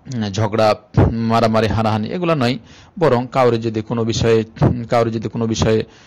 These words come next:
হয়তো, আহ, না বুঝ আছে বা আর কিছু, তাদেরকে আমরা, আহ, ভালোভাবে বোঝার চেষ্টা করব। ঝগড়া, ফাসাদ, গালিগালাজ, মন্দ দেয়া,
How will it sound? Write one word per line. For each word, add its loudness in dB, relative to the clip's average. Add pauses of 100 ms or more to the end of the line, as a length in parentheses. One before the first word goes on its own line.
(140)
হয়তো, 0
আহ, -8
না 2
বুঝ -2
আছে 0
বা 0
আর 0
কিছু, -6 (360)
তাদেরকে -2
আমরা, 0 (340)
আহ, 0
ভালোভাবে 0
বোঝার -2
চেষ্টা -6
করব। -4
ঝগড়া, -2
ফাসাদ, -4
গালিগালাজ, -2
মন্দ -2
দেয়া, 0